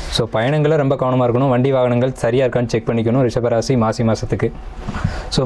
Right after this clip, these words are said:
மாசி மாசம் overall-ஆ பார்க்கும்போது உங்களுக்கு மத்தியமமான பலன் தான் ரிஷபராசிக்கு தெரியுது. பெரிய ப்ளஸ் அப்படிங்கிறது குறைவா தான் இருக்கு.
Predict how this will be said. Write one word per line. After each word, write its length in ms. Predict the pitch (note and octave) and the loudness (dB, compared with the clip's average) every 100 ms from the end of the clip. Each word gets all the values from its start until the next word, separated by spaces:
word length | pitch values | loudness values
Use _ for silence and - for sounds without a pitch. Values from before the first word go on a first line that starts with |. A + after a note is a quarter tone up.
| C3 | 0
மாசி 220 | E3+ F3+ | 0 0
மாசம் 240 | E3+ E3 D3 | 0 2 2
overall-ஆ 280 | D3 D#3 E3 D#3 | 2 2 2 0
பார்க்கும்போது 400 | C3+ C3 C3 E3 | 0 2 2 2
உங்களுக்கு 260 | C#3 B2 E3 G#3+ - | 2 2 0 0 -2
மத்தியமமான 520 | A2+ D3+ C#3+ C#3 D3 | 0 2 2 2 2
பலன் 240 | C3+ A#2+ B2+ | 0 0 0
தான் 80 | A#2+ | 0
ரிஷபராசிக்கு 480 | A#2 A#2 A2+ A2+ G#2 | 0 0 0 0 0
தெரியுது. 200 | G#2+ C3 D#3 | 0 0 0
பெரிய 220 | C3 D3 D3+ | 0 2 2
ப்ளஸ் 200 | B2+ A#2 A#2+ | 0 0 -2
அப்படிங்கிறது 380 | A2 A2 A2+ F#3 - - - | 0 2 2 0 -6 -4 0
குறைவா 220 | A#2 G#2+ G#2+ | 2 2 0
தான் 100 | A#2 G2+ | -2 -2
இருக்கு. 180 | G#2+ | -2